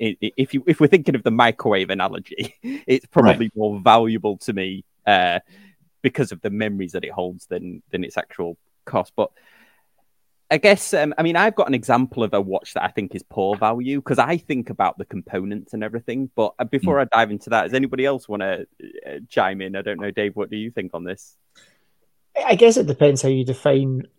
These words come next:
Speaker 3: or what definition you're putting in value, I guess, ultimately. You
Speaker 1: Yeah,
Speaker 3: know,
Speaker 1: exactly.
Speaker 3: value can be monetary for sure. So, you know, eh, on that basis, you could regard any stainless steel Rolex as a value proposition because it will generally sell for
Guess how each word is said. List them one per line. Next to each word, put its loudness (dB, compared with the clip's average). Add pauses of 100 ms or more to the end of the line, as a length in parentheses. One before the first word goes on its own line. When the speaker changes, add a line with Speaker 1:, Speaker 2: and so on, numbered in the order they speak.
(120)
Speaker 3:
or 6
what 4
definition 2
you're -2
putting -4
in -6
value, 0
I -2
guess, -2
ultimately. -4
You -4
Speaker 1:
Yeah, 2
Speaker 3:
know, 2
Speaker 1:
exactly. -2
Speaker 3:
value 10
can 2
be 0
monetary -2 (100)
for -12
sure. 0
So, -2
you -2
know, -2 (140)
eh, -2
on 0
that 2
basis, 0
you -2
could -6
regard -4 (100)
any 0
stainless 0
steel -2
Rolex 0
as -2
a -2
value 2
proposition -4
because -4
it -4
will 0
generally 0
sell 0
for 0